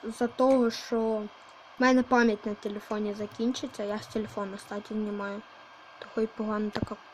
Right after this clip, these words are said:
качество. Автофокус. З того постійно рухаєшся і автофокус. Погано роботає. Попробуємо вицілити.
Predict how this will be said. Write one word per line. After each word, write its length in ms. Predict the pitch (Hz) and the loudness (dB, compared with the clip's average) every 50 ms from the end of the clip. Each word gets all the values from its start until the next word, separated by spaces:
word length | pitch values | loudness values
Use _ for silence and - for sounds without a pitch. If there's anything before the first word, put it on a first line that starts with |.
| - - - | -16 -12 -8
качество. 880 | 214 202 202 208 - - - 233 226 - - - - - - 233 220 220 226 - - - - - - - - - - - - - - - - - - - - - - - - - - - - - - - - - - - - - - - - - - - - | -6 -6 -6 -8 -10 -12 -12 -12 -12 -14 -16 -20 -18 -14 -10 -8 -6 -8 -8 -10 -14 -20 -20 -18 -18 -18 -18 -18 -20 -20 -20 -20 -20 -20 -20 -20 -20 -20 -20 -20 -18 -20 -20 -20 -20 -20 -20 -20 -20 -20 -20 -20 -20 -20 -20 -20 -20 -20 -20 -20 -20 -18 -18
Автофокус. 840 | 240 - - - 233 - - - 254 254 247 - 233 214 - - - - - - - - - - - - - - - - - - - - | -18 -14 -10 -10 -10 -6 0 2 2 2 2 0 -8 -10 -10 -14 -20 -20 -20 -20 -20 -20 -20 -20 -20 -20 -20 -20 -20 -20 -20 -20 -20 -18
З 60 | - | -8
того 320 | - - 240 226 233 233 226 | -2 0 2 2 2 2 2
постійно 500 | - - - - 240 226 226 220 220 214 | -2 -4 0 2 4 4 4 4 2 2
рухаєшся 720 | 240 254 240 - 254 226 220 214 208 - - - 208 208 | 2 0 0 2 2 2 2 2 0 -4 -8 -6 -6 -6
і 160 | 185 196 196 | -6 -6 -6
автофокус. 840 | 196 196 214 - - - 214 - - 214 - - 226 202 - - - - - - - - - - - - - - - - - - - - | -6 -6 -8 -8 -12 -16 -12 -8 -8 -8 -8 -10 -12 -12 -12 -12 -14 -18 -20 -20 -20 -20 -20 -20 -20 -20 -20 -20 -20 -20 -20 -8 2 6
Погано 400 | 339 311 294 339 392 392 392 370 | 8 10 12 12 10 10 6 6
роботає. 640 | 339 269 220 220 214 208 208 - 208 208 208 208 208 - - - - - - - - - - - - - - - - - - - - - - - | 6 4 4 2 0 -2 -2 -4 -6 -6 -6 -8 -8 -12 -16 -20 -20 -20 -20 -20 -20 -20 -20 -18 -18 -18 -18 -18 -20 -20 -20 -20 -20 -20 -12 -8
Попробуємо 480 | - 220 226 - 226 220 214 214 214 | -8 -6 -4 -2 0 0 0 0 0
вицілити. 420 | 214 220 220 - 240 233 233 233 | -2 -2 -2 -2 -2 -2 -2 -4